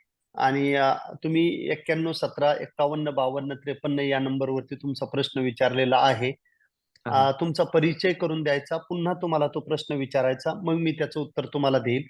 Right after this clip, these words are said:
Speaker 1: आणि, अ, नंतर तुम्हाला, अ, हे जे, अ, व्हिडिओ आहे, हा व्हिडिओ तुम्हाला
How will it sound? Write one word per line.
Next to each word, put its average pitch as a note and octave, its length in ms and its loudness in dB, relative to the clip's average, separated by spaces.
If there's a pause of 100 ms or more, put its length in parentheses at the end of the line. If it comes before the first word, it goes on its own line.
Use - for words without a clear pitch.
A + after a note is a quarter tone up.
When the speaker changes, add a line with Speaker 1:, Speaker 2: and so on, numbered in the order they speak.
(360)
Speaker 1:
आणि, E3+ 460 2
अ, - 160 -2 (640)
नंतर D#3 400 -2
तुम्हाला, E3+ 540 -2 (400)
अ, C3 300 -2
हे D3+ 360 2
जे, F#3 360 2
अ, D3 140 2
व्हिडिओ D3 320 -2
आहे, D3 240 0
हा D#3 180 -4
व्हिडिओ C#3 300 -6
तुम्हाला D3 400 -2